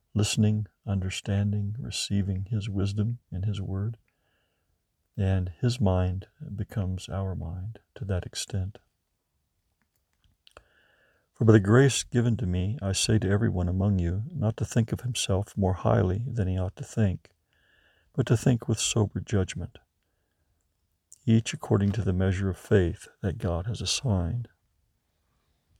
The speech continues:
Sober judgment, again, appealing to the reason. "For as in one body we have many members, and the members do not all have the same function,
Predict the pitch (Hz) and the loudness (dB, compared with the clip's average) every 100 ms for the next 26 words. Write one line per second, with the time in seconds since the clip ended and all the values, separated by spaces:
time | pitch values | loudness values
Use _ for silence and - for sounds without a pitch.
0 | _ _ _ - - 104 90 101 - 98 | _ _ _ -12 -2 0 0 -4 -2 -2
1 | - 101 - 110 104 101 92 - _ _ | -4 -10 -8 -6 -2 -2 -2 -8 _ _
2 | _ _ _ _ _ _ _ - - 113 | _ _ _ _ _ _ _ -12 -4 0
3 | 101 95 - 98 92 101 - _ _ _ | 2 0 -4 -4 -4 -4 -10 _ _ _
4 | _ _ _ 120 98 98 95 90 98 - | _ _ _ -4 0 0 0 -2 -4 -10
5 | _ _ _ _ _ _ _ _ _ _ | _ _ _ _ _ _ _ _ _ _
6 | - 117 113 117 117 120 113 101 107 101 | 6 8 10 8 8 6 6 6 4 2
7 | 95 117 101 101 95 110 104 104 98 104 | -2 -2 -2 0 0 0 0 2 0 0
8 | 101 90 - - 104 92 104 98 92 - | -2 -6 -6 -2 0 2 2 2 0 -4
9 | - 98 98 - 104 101 95 104 92 92 | -2 2 2 2 2 2 2 0 0 -2
10 | 104 - 90 - 113 107 - 87 | -4 -2 -2 0 0 0 -2 -6